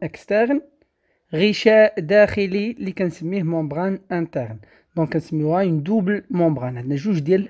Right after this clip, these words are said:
الأغشية. بين الغشاء الداخلي والغشاء الخارجي عندي تما واحد المساحة اللي كنسميها اسباس انترمومبرانير،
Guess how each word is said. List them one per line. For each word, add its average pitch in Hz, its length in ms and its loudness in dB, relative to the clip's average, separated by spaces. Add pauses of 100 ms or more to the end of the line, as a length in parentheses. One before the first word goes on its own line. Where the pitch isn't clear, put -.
(120)
الأغشية. 160 640 -4 (440)
بين 208 220 4
الغشاء 214 560 2
الداخلي 208 600 -2
والغشاء 180 440 -4
الخارجي 175 640 -2 (280)
عندي 240 240 2
تما 240 220 0
واحد 214 260 0
المساحة 214 840 2 (300)
اللي 240 120 -2
كنسميها 180 720 -2 (360)
اسباس 214 760 0 (200)
انترمومبرانير، 170 1300 0